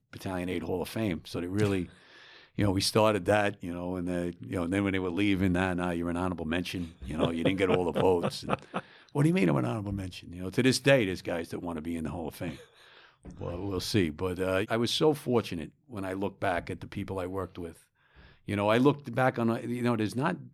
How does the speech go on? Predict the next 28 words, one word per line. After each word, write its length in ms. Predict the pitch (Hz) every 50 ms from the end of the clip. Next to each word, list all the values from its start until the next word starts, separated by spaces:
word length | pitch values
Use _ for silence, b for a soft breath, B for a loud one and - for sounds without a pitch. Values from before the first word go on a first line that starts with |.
| - - - -
there's 300 | - 104 120 123 117 104
not 200 | 123 143 170 208
very, 320 | 175 131 123 143 156 151 - - - -
there's 160 | 117 107 98
very 280 | 104 107 131 160 175 156
few 280 | - - - 147 139
people, 500 | 127 - 131 139 135 - 98 92 87 87 - b b b b b b b b b b b b
I 120 | b 135 120
can't 260 | - - 165 151 143
really 160 | 143 139 127
think 240 | 104 - 139 - 143
of 60 | 135
any 140 | 139 135 127
offhand 760 | 113 104 107 107 107 98 - 113 120 110 95 90 85 - - -
that 140 | 101 95 98
I 120 | 98 95
di-, 140 | 98 113 - -
I 120 | 104 98
didn't 280 | 98 95 107 104 98 95
like 260 | 95 95 90 85 -
on 100 | 87 82
the 60 | 78
fire 220 | - - 87 85 85
department, 400 | 80 - - - 76 - _ _ _ _ _ _ _ _ -
you 140 | - 76
know? 220 | 80 82 87 90 90 _ _ b b b b b b b b
And, 460 | b - 95 95 95 95 95 95 90
uh, 440 | 95 92 92 92 92 92 92 90 87